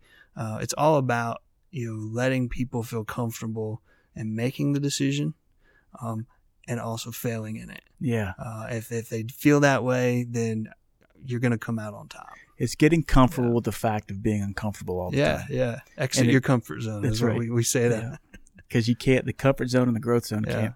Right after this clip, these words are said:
Speaker 2: they don't exist in the same plane. So
Speaker 1: Right.
Speaker 2: you have to always be pushing yourself. So that means you're always gonna have butterflies in your stomach.
Speaker 1: Yep.
Speaker 2: You're always gonna be, "What's next? I'm uncertain.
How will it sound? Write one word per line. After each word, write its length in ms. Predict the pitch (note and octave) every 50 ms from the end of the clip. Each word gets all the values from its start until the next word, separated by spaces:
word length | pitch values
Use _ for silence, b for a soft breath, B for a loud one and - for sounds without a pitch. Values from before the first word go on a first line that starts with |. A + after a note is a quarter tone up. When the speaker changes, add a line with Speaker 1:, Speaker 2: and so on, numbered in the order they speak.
| _ -
Speaker 2:
they 120 | - A#2 A#2
don't 140 | A#2 A2+ A2+
exist 440 | A2 G#2 G#2 A2 A#2+ A2+ - -
in 60 | A2 G#2
the 60 | G#2
same 320 | - - G#2+ A2 A2 G#2+ A2
plane. 380 | - A2+ A#2 B2+ C3+ A#2+ G2 A#2+
So 140 | A2 A2
Speaker 1:
Right. 80 | G#2+ A2
Speaker 2:
you 100 | A#2 A2+
have 420 | G2 G#2+ A2+ B2+ C#3 C#3+ - - -
to 160 | - C3+ G#2 B B B B B B B B B B B B _ -
always 240 | - C3+ C3 C3 A#2+
be 100 | A#2+ A#2+
pushing 300 | - - C3 C3 - -
yourself. 320 | B2 G#2+ - B2 A#2+ B2 -
So 100 | - B2
that 120 | A#2 A2
means 180 | - A#2+ A#2 A2+
you're 120 | A#2+ A#2+
always 200 | B2 B2 C3+ C#3+ C#3
gonna 140 | D3 C3 A#2+
have 140 | A#2 A2+
butterflies 460 | A2 A#2 A2 G#2+ - A2+ G#2+ G#2 G2+ F#2+
in 40 | F#2
your 40 | F#2
stomach. 380 | - - F2+ F#2+ G2+ A#2 A#2+ -
Speaker 1:
Yep. 220 | C#3+ A#2+ A2 A2+ - _ _
Speaker 2:
You're 160 | - A2+ A2+ A#2
always 220 | B2 C3+ D3 C#3+
gonna 220 | C3 C#3+ C3 B2+ A#2+
be, 300 | A#2 A#2 A2+ G#2+ A2 - _ _ _ _ _ _ _ _ _ _
"What's 400 | - A#2 A2+ A2+ A#2 - - -
next? 360 | G#2+ G2+ F#2+ G2 G#2+ - - _ _ _ _ _ _ _ _ _ _ -
I'm 240 | A2+ A2 A2 A2
uncertain. 720 | A2+ A#2+ B2+ - - - G#2 G#2 - - A2+ A2+ A#2 A#2+